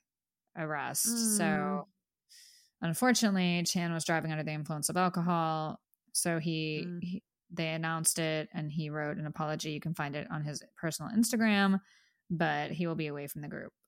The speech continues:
Speaker 1: uh, for an unspecified amount of
Speaker 2: Mm.
Speaker 1: time. Yeah, that's just an unfortunate situation. Obviously, just ridiculously irresponsible. Take an Uber.
Speaker 2: Yeah.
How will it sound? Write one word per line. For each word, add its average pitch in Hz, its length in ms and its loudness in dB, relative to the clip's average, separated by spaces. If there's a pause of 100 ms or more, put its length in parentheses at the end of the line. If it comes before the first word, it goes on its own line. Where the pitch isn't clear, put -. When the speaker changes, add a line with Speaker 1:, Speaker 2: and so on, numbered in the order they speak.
Speaker 1:
uh, 143 420 -4 (180)
for - 140 -8
an 151 120 -6
unspecified 160 640 0
amount 143 200 -4
of 139 60 -4
Speaker 2:
Mm. 185 100 -4
Speaker 1:
time. 175 520 2 (920)
Yeah, 156 380 8 (100)
that's 196 220 4
just 196 120 0
an 175 80 2
unfortunate 143 680 -2
situation. 139 800 -2 (640)
Obviously, 160 480 2
just - 360 -2
ridiculously 185 640 8
irresponsible. 147 1040 0
Take 220 220 2
an 170 80 4
Uber. 143 640 -2
Speaker 2:
Yeah. 175 480 -6